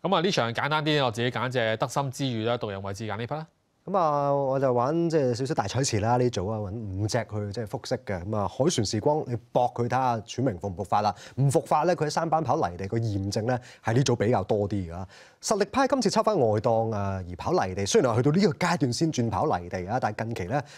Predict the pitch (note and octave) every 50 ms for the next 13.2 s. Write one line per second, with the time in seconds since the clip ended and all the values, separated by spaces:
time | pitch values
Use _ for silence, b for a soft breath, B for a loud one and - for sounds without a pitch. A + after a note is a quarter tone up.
0 | B B B B F#3 - F#3+ G#3+ E3+ - - B2+ C3+ A2+ G2+ E2 E2+ A#2 G#2+ G#2
1 | A2 A#2 - F3 D#3+ - - D#3+ D#3+ D#3 C#3 - G#2+ C3+ - - C3+ A#2+ D#3 C3+
2 | F#2+ F2+ F#2 D3 F3+ A#2+ F2+ - - - G2+ E2 D2+ D#2 E2 D#2 D#2+ E2+ G2+ B2
3 | B2+ C3+ B2+ G#2 F2 D2 D#2 E2+ E2+ E2 B B B B B A2+ C#3 D3 - D#3+
4 | D3+ F#3 F3+ C#3+ B2 D3 D3+ C#3 A2+ G2 F#2+ G#2 A#2+ C3+ B2 - - - - F2+
5 | F2 G2+ G#2 A2 G#2+ A#2+ B2 A#2 B B B B - - - F3 F3+ E3+ - C#3+
6 | C3 C#3 D#3 E3 E3 - F3 D#3+ C3 - - - - B2 A2 G2 F#2+ F#2+ G2 -
7 | B2 B2 B2 A#2+ B B B - A#2 C3 F3 A3 F#3+ C3+ A2 - G#2 G2 A#2+ B2+
8 | - A2+ - G#2 F2+ F2 - - A#2 G#2 C3 B2 B2+ C#3 C3+ A#2 A#2 A#2 G#2+ G#2+
9 | F2+ A2 B2 B2 C#3 B2 G#2+ G2 - G#2+ - A#2 F#2+ G2+ A2+ C3+ - D#3 C#3+ D3
10 | D#3 D3+ C#3+ B B B B B - F3+ F#3 - B2+ A2 C3 F#3+ - G3 - A2
11 | E2+ F#2+ G2 A2+ A2+ - A2+ G2+ - - F#2+ D#2+ D#2 - G#2+ - - C#3+ C3 A2
12 | G#2 G2+ F2+ - - E2 - G#2 G2 F#2+ - - A#2 - - A2+ G#2 G#2 G#2+ G#2
13 | G2 - G2